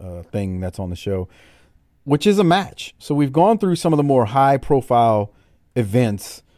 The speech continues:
or matches in, at the Clash. We finally get to another match on this show, and it is Dustin Rhodes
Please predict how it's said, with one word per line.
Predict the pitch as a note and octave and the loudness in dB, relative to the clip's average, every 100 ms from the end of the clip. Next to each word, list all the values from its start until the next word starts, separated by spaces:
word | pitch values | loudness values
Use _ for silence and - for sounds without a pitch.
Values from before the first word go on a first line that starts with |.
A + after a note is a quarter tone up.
| _ _ | _ _
or | A2+ A2+ A2 | 0 2 4
matches | A2 A#2 - G#2+ G#2+ - - _ _ _ | 2 2 0 -2 -4 -8 -20 _ _ _
in, | B2+ A#2+ A2+ G#2+ G#2 - _ _ _ _ _ _ _ _ - | -2 0 0 -2 -4 -8 _ _ _ _ _ _ _ _ -4
at | A#2+ | -4
the | - | -2
Clash. | - A#2 F#2+ F#2 - _ _ - | 0 2 0 -4 -12 _ _ -6
We | C3 | 0
finally | F3+ A#3 | 2 2
get | F#3 E3+ | 2 2
to | D#3+ | 2
another | C3+ C3+ B2+ | 2 4 2
match | A#2 A2 F#2+ - - - | 2 0 -2 -8 -16 -6
on | A2+ | -2
this | G#2 F#2 | -2 -2
show, | - G2+ G2 | 0 0 0
and | A2+ | 0
it | C3+ | 0
is | C3+ G#2+ | 2 0
Dustin | - C3+ G3+ - A#3 | -2 2 2 0 -4
Rhodes | F#3 B2+ A#2 A#2+ C#3+ - | 0 2 2 0 -6 -16